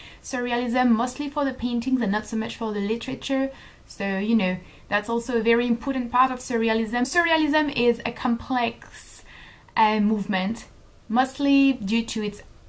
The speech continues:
own nature. It was codified,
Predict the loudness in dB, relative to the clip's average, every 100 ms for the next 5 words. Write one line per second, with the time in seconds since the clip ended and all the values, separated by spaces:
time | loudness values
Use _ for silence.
0 | -4 2 4 2 -2 -4 -6 -6 -8 -12
1 | -20 -6 4 4 4 -2 0 0 -2 0
2 | 4 4 2 -6